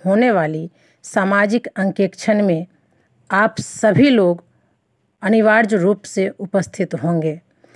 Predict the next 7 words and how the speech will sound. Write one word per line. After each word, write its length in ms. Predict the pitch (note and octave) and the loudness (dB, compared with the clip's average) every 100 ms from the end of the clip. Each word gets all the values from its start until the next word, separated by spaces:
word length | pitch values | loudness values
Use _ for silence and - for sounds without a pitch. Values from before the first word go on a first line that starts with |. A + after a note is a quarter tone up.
| _ - | _ -4
जिसमें 540 | F#3 A#3+ C#4 A3 F#3+ - _ _ _ _ _ _ _ _ _ _ _ _ - - _ _ _ _ | -2 0 2 2 0 -6 _ _ _ _ _ _ _ _ _ _ _ _ -20 -20 _ _ _ _
पोषाहार, 720 | G#3+ A3+ C4+ B3+ F#3+ F#3+ G3+ - _ _ _ _ _ | 0 2 2 2 2 2 0 -6 _ _ _ _ _
कच्चा 560 | A3 G#3+ _ - B3 B3 | -4 -4 _ -4 0 2
राशन 460 | G#3+ F3+ - G#3+ | 2 0 -2 -4
के 140 | F3+ F#3 | -2 -2
रूप 260 | F#3 A#3 A3 | 0 0 -2
में 300 | F#3 F3+ | -4 -4